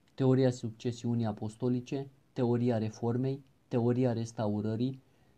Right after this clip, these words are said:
teoria succesiunii neîntrerupte de adunări din timpul Domnului nostru Iisus Hristos până astăzi.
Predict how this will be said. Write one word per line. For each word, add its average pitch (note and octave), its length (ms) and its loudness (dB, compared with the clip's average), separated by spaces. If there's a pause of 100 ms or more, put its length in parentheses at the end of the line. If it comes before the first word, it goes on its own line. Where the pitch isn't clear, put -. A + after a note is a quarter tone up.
(180)
teoria A#2+ 520 2
succesiunii A#2+ 760 -4
neîntrerupte A#2 760 -2
de A2 140 -2
adunări A2+ 520 -2
din A#2 160 -4
timpul A#2+ 380 -4
Domnului A2+ 680 -2 (180)
nostru A2+ 380 -8
Iisus A2+ 300 -6
Hristos A2+ 380 -8
până G#2+ 240 -6
astăzi. G2 380 -14